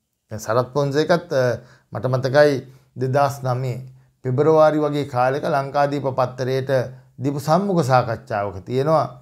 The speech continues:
ජනමාධ්‍යවේදීන් කියලා කියන්නේ රැවුල් කොණ්ඩේ වවාගත්ත, කිලුටු වැඳගත්ත, නාවර පෙරාගත්ත කාලකන්ණි පිරිසක්. ඒ එදා මහින්ද ගෙඩොක්කේ හිටපු සරත් ෆොන්සේකා කිව්වේ එහෙම. දැන් ඒවත් එක්ක එකතු කරලා තමයි මේ රනිල් වික්‍රමසිංහලා කියන්නේ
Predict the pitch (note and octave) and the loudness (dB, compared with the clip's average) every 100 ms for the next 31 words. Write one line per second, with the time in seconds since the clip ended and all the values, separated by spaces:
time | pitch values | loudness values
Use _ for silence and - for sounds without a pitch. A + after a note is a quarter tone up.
0 | _ _ _ A#2 G#2+ C#3 D3+ E3+ F3 E3+ | _ _ _ -4 0 2 4 6 6 4
1 | E3+ E3+ D#3 E3 B2 D3+ C3+ C3+ D#3 E3 | 4 4 2 -2 0 0 0 2 0 2
2 | C3+ C#3 D#3 D#3 D#3 D3 C3+ B2 C3+ C#3+ | 2 4 2 2 -2 0 2 4 4 4
3 | D3+ D#3 - F3 - _ _ _ D#3+ F3 | 4 2 -2 -4 -4 _ _ _ 2 4
4 | F3 D#3+ B2+ B2+ C#3+ D#3+ D#3+ F#3 C#3+ C#3+ | 4 2 2 2 2 2 0 -4 0 2
5 | E3 D#3+ - C#3 D3 D#3 F3 F3 F3+ - | 4 2 0 0 2 4 0 -2 -6 2
6 | F#3+ A#3+ F3 D3 B2+ B2+ A2+ G2 F#2+ - | 4 4 4 0 0 -6 -8 -8 -12 -20
7 | _ _ _ - C3+ A#2+ D#3 C3 F#2+ - | _ _ _ 0 2 6 6 4 0 -14
8 | A#2 _ A#2+ B2+ F#3 A3 G#3+ A3 G3+ G3+ | -20 _ -6 -2 2 2 4 6 6 4
9 | G3 F3+ F3+ E3+ D#3+ C3 - _ - C#3+ | 4 4 4 0 -2 -4 -18 _ -4 -2
10 | D#3 D3+ D3+ C#3+ C3+ D3+ C3 B2 C3 A2+ | -2 -4 -4 -4 -4 -2 0 0 0 -2
11 | - - - _ - _ C#3+ F3 F3 C#3 | -6 -16 -20 _ -20 _ 2 2 2 2
12 | D#3 G3+ A3 G#3+ G3 F#3+ F#3+ F3 F#3 G#3 | 6 6 4 0 -10 -4 -2 -2 0 0
13 | G3+ G#3 G#3+ G#3 D#3+ E3+ G3+ G#3 G3+ G#3 | 2 2 2 2 4 4 2 0 0 -2
14 | F3+ G3+ G#3 F3 - G#3 G3 D3+ A#2 | 0 0 0 0 2 2 4 0 -2